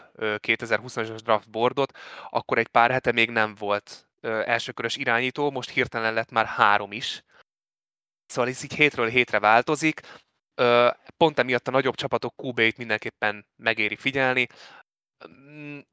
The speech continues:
nehéz még bármit is mondani, jelenleg J-, Jalen Milroe az Alabama Q B-ja néz ki nagyon jónak, és nem egy, nem feltétlenül egy egy per egy esélyes, de egy elég hamar elvihető Q B-nak tűnik. Ö, Cam Ward is hatalmasat alkot a Miami színeiben, szóval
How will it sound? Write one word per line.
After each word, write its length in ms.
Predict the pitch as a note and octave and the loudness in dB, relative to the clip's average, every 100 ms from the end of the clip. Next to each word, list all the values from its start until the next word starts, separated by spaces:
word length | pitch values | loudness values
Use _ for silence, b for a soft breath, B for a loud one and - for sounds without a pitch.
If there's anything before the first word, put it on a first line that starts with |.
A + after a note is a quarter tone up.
| _ | _
nehéz 500 | F3 E3 G3 D3+ C3+ | -20 -2 0 0 -2
még 180 | B2+ A#2+ | -4 0
bármit 320 | A#2+ B2+ B2+ | 0 0 -2
is 120 | A#2+ | -6
mondani, 280 | C#3 C#3+ C3+ | -4 -2 0
jelenleg 340 | C3+ B2 A#2+ | 2 2 0
J-, 200 | B2+ B2+ A#2 | 0 0 0
Jalen 300 | B2+ B2+ A2+ | 0 2 2
Milroe 500 | A2+ A2 A2 G#2+ G#2+ - | 2 2 2 0 -4 -8
az 200 | - A#2 | -6 0
Alabama 340 | A2+ A2+ G#2+ - | 0 0 -4 -6
Q 100 | A#2+ | -6
B-ja 260 | A2+ A2 G#2+ | -2 0 0
néz 240 | G#2+ G#2+ | -2 -6
ki 260 | - G#2+ A2 | -10 -14 -16
nagyon 440 | A2 G#2+ A#2+ C#3 | -8 -6 -4 -6
jónak, 500 | D3 D#3+ E3+ G3 - b b _ _ _ _ _ _ _ | -8 -6 -2 -2 -4 b b _ _ _ _ _ _ _
és 460 | - - A#2 A#2 - | -18 -10 -8 -10 -8
nem 200 | B2+ A#2+ | -4 0
egy, 240 | A2 - - | 0 -2 -20
nem 160 | - C#3+ | -4 0
feltétlenül 360 | F3 C3+ A#2 | 2 2 4
egy 60 | A2+ | 4
egy 100 | - | 4
per 140 | A#2+ | 4
egy 200 | A2+ A2+ | 4 4
esélyes, 480 | A2+ - A#2+ A2 A2+ | -2 0 2 2 2
de 100 | A2+ | 0
egy 140 | A2 | 0
elég 200 | A2 G#2+ | 2 0
hamar 280 | - A2+ G#2+ | 0 -4 0
elvihető 520 | G#2 G#2 G#2+ G#2 - A2 | 2 0 0 -2 -2 -10
Q 140 | A#2+ | -8
B-nak 320 | A2+ G#2+ G2+ | -6 -4 -4
tűnik. 320 | - D3 C#3+ - B B B - | -6 -4 -4 -6 B B B -4
Ö, 140 | A#2+ A2+ - | -4 -4 -10
Cam 240 | - C3 A2+ | 0 0 2
Ward 240 | A2+ G#2+ | -2 0
is 120 | A2 | -2
hatalmasat 560 | - A#2 A2 G#2+ A2 A#2 | -2 0 2 0 -6 -2
alkot 280 | G#2+ - A#2+ | -2 0 -4
a 60 | |
Miami 320 | A2+ G#2+ G#2 G#2 | 0 0 0 -4
színeiben, 600 | - A2 G#2 G#2 G2+ G#2 | -8 -4 -2 -2 -4 -4
szóval 360 | - G#2 G2+ | -8 -8 -10